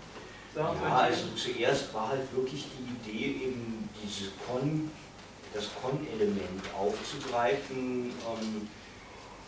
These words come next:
Speaker 2: äh, aber da gab's ja dann Probleme mit dem Namen. Da hat ja dann sehr schnell der Herr Wichmann,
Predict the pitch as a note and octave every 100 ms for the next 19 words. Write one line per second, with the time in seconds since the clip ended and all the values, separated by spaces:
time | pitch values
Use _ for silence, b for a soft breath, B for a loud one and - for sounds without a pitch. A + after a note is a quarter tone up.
0 | - G2+ G2+ G2+ A2 - A2 A2 - B2+
1 | - C3+ A#2+ A#2 A#2 A2+ A2 - - -
2 | - - - B2+ B2+ A#2 C3 D3+ D#3+ D#3+
3 | D#3+ D#3 D3+ D3 - D3+ D#3 D3+ D3 C#3
4 | B2+ A#2 B2+ A2+ A#2 A2+ A2+ A2 A#2+ A#2+
5 | A#2+ A#2+ A#2 A#2+ B2 A#2+ A2 G#2+ G#2+ -
6 | - D3 C#3+ C#3+ C#3+